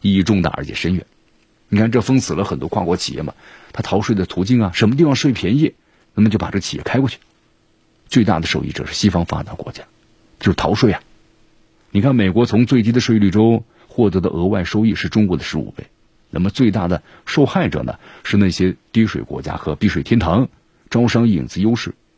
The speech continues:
就慢慢的都降低了。那么对咱们中国来说呢，我们说有利有弊啊。咱们中国吸引这个跨国公司的是超大的市场，而不是税率。那么这个弊呢，就是不利于地方的招商引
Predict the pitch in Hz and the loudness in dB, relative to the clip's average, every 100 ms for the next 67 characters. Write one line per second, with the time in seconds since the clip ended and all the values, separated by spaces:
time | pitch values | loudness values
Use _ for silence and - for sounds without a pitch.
0 | _ 76 98 85 85 87 87 - 107 - | _ 0 0 0 -2 -4 -4 -2 0 -2
1 | - - - _ _ _ _ _ _ _ | -8 -20 -20 _ _ _ _ _ _ _
2 | - 127 151 156 113 143 214 160 73 76 | -4 0 4 4 4 4 4 4 2 -4
3 | 69 69 58 - 76 73 55 120 87 - | -4 -4 -6 -4 -4 -4 0 2 2 0
4 | - 104 - _ _ _ _ _ - - | -2 -2 -4 _ _ _ _ _ -20 -20
5 | _ - 135 190 214 123 101 - 147 87 | _ -2 2 4 4 2 0 0 2 2
6 | 71 90 - 113 92 95 113 - 113 - | 0 -2 0 0 -2 0 0 0 -4 -4
7 | _ _ _ - 107 - 127 127 117 90 | _ _ _ -6 -4 -2 0 2 0 -2
8 | - 147 - - 78 - 120 139 - 71 | 0 -2 -2 -10 -10 -2 0 0 -2 -6
9 | - _ _ _ _ _ _ _ _ _ | -10 _ _ _ _ _ _ _ _ _
10 | _ _ _ 120 151 143 151 214 185 78 | _ _ _ 2 2 2 4 4 4 2
11 | 87 - 95 143 123 98 113 92 90 87 | -2 -2 0 2 2 2 0 -2 -4 -4
12 | 101 135 123 | -4 -4 -6